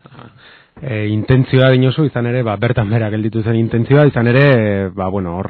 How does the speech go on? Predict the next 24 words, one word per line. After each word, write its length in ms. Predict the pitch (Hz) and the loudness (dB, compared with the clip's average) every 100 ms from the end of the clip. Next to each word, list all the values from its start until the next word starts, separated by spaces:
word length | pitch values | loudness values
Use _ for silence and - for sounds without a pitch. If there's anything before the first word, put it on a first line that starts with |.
| 95 | -6
e, 500 | 98 95 95 95 95 92 101 | -6 -6 -6 -6 -6 -6 -4
gero, 240 | 101 104 101 104 104 104 104 | -2 0 0 -2 -2 -2 -4
ba, 160 | 101 98 98 | -4 -6 -6
kontatuko 400 | 98 104 104 104 | -6 -4 -2 -2
diguzunez 400 | 104 110 107 101 | -4 -4 -8 -8
bezala, 380 | 98 104 113 113 110 107 - - _ - | -6 -2 0 0 -2 -4 -12 -20 _ -16
ba, 260 | 101 104 104 101 101 101 104 101 98 104 104 | -8 -4 -2 -2 -2 -2 -4 -6 -8 -8 -4
arazoa 340 | 113 - 113 110 | -4 0 0 0
izan 160 | 117 113 | -2 -2
zenuen, 320 | 113 113 113 | 0 0 0
e, 100 | 113 107 | 0 -2
bertako, 560 | 107 104 113 - 113 110 110 110 - - - _ - | -4 -2 -4 -2 -2 0 0 -2 -8 -20 -20 _ -4
ba, 460 | 113 110 110 110 - | -2 0 0 -2 -2
armadarekin, 880 | 120 131 131 135 131 151 160 165 117 | -2 2 4 4 4 4 4 4 4
baina 300 | 110 139 151 113 | 2 2 2 0
ordura 360 | 113 117 139 135 | 0 0 0 0
arte 200 | 180 185 | -2 -2
zein 200 | 131 160 | 0 0
izan 260 | 135 113 101 | 0 -4 -4
zen, 380 | 113 104 101 101 | -6 -4 -4 -4
e, 80 | 98 95 | -6 -8
ba, 140 | 95 95 | -8 -8
brigadaren, 640 | 98 101 117 113 110 110 | -6 -2 0 0 0 -2
e, 120 | 107 | -2